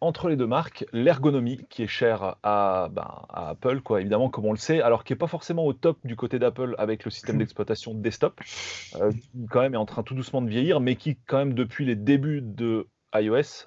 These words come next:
Speaker 1: euh, donc depuis les débuts de l'iPhone et de l'iPad, on peut dire quand même a, a eu une longueur d'avance sur tout le reste et a été, ben, largement reprise depuis. Et c'est un peu pareil du côté de Nintendo depuis la Wii où on propose une interface très simple où on accède directement au jeu,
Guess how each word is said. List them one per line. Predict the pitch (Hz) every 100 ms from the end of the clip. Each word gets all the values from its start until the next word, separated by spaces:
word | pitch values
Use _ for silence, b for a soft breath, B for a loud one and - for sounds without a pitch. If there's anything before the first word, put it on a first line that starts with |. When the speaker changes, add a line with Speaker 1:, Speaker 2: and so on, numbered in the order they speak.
| -
Speaker 1:
euh, | 82 87
donc | 95 104
depuis | 104 98 107
les |
débuts | 107 110
de |
l'iPhone | 104 107 - 135 135
et | 107
de | 101
l'iPad, | 92 117 127 - B B B -
on |
peut | 98
dire | 110 127
quand | -
même | 117 120
a, | 110 95
a | - 101
eu | 120
une | 120
longueur | 113 110 107
d'avance | 107 117
sur | - 104
tout | 113
le | 107
reste | 117 -
et | 90
a |
été, | 95 107 101
ben, | 90
largement | 104 117 101 117 113
reprise | 107 - 113
depuis. | 107 - 151 - -
Et | 107
c'est | 135
un | 120
peu | 151
pareil | 147 147 131
du | 113
côté | 127 120 117
de |
Nintendo | 110 107 110 131
depuis | 113 - 131
la | 110
Wii | 110 143
où | 143 107
on |
propose | - 101 117
une | 113
interface | 107 113 - 113
très | - 127
simple | - 127 -
où | 107
on |
accède | 104 - 110 101
directement | 113 123 110 117 110
au | 101
jeu, | 120